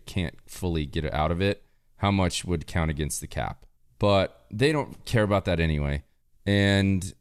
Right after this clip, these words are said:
I think we said this from the jump, and again, I get it. Hindsight's twenty twenty. I don't wanna go too far into this. But at, uh, when that signing happened, you and I were, like, kinda questioning the fit, kinda questioning the, the, the type of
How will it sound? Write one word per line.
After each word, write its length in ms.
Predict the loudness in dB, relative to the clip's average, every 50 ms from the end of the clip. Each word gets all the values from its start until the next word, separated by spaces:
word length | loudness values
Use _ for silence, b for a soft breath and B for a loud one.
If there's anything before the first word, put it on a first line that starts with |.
| _ _ _ _ _ -14 -10
I 100 | -8 -8
think 240 | -4 -4 -4 -4 0
we 80 | 0 2
said 300 | 4 4 4 2 2 2
this 160 | 0 0 0
from 180 | 0 0 2
the 80 | 2 0
jump, 300 | 0 0 0 0 0 0
and 80 | -2 -4
again, 240 | -4 -6 -6 -4
I 100 | -2 -2
get 280 | -2 0 0 2 2 4
it. 220 | 2 0 0 -4 -6
Hindsight's 520 | -6 -4 -4 -4 -2 0 0 0 0 -2 -4
twenty 300 | -4 -2 0 0 0 -2
twenty. 400 | -4 -4 -4 -4 -2 -2 0 0
I 80 | 0
don't 100 | 0 0
wanna 160 | 0 -2 -2
go 120 | -2 -2 -4
too 300 | -6 -8 -10 -10 -10 -10
far 280 | -8 -6 -4 -4 -2 -2
into 180 | -2 -4 -2
this. 360 | -2 -2 -2 -4 -4 -6 -8 -12 _ _ _ _ _ _ _ -4
But 100 | -2 0
at, 260 | 0 0 -2 -4 -8 -14 -14
uh, 280 | -10 -8 -8 -8 -8 -4
when 180 | -2 0 0
that 180 | 0 0 0 2
signing 420 | 2 2 2 2 2 2 2 2
happened, 520 | 2 2 2 2 0 0 0 0 0 0 -2
you 240 | -4 -2 -2 -2 0
and 80 | 0
I 160 | 0 0 0
were, 80 | 2 2
like, 260 | 2 2 0 0 -2 -8 _ _ _ _ _ _ _
kinda 320 | -8 -6 -4 -4 -4 -4
questioning 600 | -6 -6 -4 -2 0 0 0 0 0 0 0 2 0
the 80 | 0
fit, 420 | -2 -4 _ 0 0 0 0 -4 _ _ _ _ _ _ _
kinda 300 | -10 -8 -6 -4 -4 -4
questioning 640 | -6 -4 -2 -2 0 0 0 0 0 0 2 2 2
the, 240 | 2 0 0 -2 -6
the, 460 | -8 -6 -4 -2 0 0 0 -2 -4 -8 _ _ _ _ -16 -6
the 140 | -4 -4 -4
type 480 | -4 -6 -6 -4 -2 -2 -2 -2 -2
of 180 | -2 -4 -4 -8